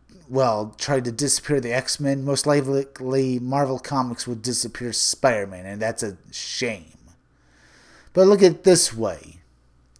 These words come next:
At least we won't have what happened in The Age of Ultron, the second Avengers movie, where we have a big bad robot singing a song from Pinocchio.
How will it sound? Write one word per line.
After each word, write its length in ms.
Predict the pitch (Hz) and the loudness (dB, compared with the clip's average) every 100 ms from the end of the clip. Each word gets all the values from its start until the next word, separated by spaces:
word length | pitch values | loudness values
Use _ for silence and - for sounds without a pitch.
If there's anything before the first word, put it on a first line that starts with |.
| - _ - | -20 _ -4
At 120 | 127 | 4
least 260 | 160 185 - | 6 6 6
we 100 | 175 | 4
won't 200 | 170 170 | 6 8
have 160 | 156 143 | 8 8
what 160 | 139 | 6
happened 360 | 143 143 147 135 | 6 4 2 0
in 280 | 120 117 107 - - - - | -2 -4 -10 -16 -20 -20 -6
The 160 | 131 131 | 2 6
Age 180 | 147 131 | 6 4
of 140 | 113 | 2
Ultron, 880 | 143 151 - - 104 85 80 85 92 - | 4 4 2 -4 -6 -6 -10 -12 -16 -10
the 100 | 110 | -2
second 380 | - 147 127 123 | 2 2 2 0
Avengers 420 | 110 147 113 92 | 0 0 -2 -8
movie, 360 | 98 90 95 98 | -10 -10 -10 -8
where 200 | 110 107 | -6 -2
we 140 | 113 | -2
have 300 | 117 113 - _ _ _ - | -2 -4 -8 _ _ _ -12
a 100 | 107 | -10
big 400 | 104 127 131 110 | -2 2 2 2
bad 240 | 127 117 | -2 0
robot 420 | 123 131 107 101 | 0 0 -2 -4
singing 540 | - 110 104 101 98 92 - - - - | -4 -4 -6 -12 -12 -14 -18 -20 -20 -8
a 300 | 123 110 104 | -2 0 0
song 640 | - - 135 123 120 123 | -2 0 2 2 2 -2
from 580 | - - 120 104 98 101 | -6 -4 -2 -2 -8 -12
Pinocchio. 680 | - 143 151 - 90 - | -4 2 2 0 -14 -14